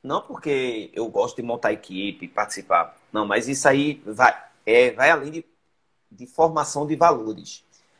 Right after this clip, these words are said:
né? O menino hoje, que ele compete, né? Ele vai saber que ele pode ganhar ou ele pode perder, né? Então, a nós, como formadores, o, a forma que a gente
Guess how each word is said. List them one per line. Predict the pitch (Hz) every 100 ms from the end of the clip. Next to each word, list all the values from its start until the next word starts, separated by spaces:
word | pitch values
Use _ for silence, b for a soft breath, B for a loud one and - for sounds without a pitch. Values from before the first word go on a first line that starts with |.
| _ -
né? | 95 110 - _ _ _
O | 139 196
menino | 208 190 185 156 127
hoje, | 123 131 107 85 _ _ _ _ _
que | 127
ele | 127
compete, | 135 143 123 - 98 104 - - 85 _ _ _
né? | 95 104 104 _ _ _ _ _ -
Ele | 139 214
vai | 143 147
saber | - 147 104 113
que | 127 -
ele | 139
pode | 139 113 117
ganhar | 139 123 123 139
ou | 165
ele | 156
pode | 131 131
perder, | 135 113 92 82 _ _ _
né? | 107 104 120 _ b b _
Então, | 110 143 143 -
a | 127 147
nós, | 139 165 180 139 - - _
como | 127 127
formadores, | 127 - 127 123 120 101 92 85 87 - _ _ _ _ -
o, | 131 -
a | 127
forma | - - 147 190
que | 196 185
a |
gente | 139 120 113 110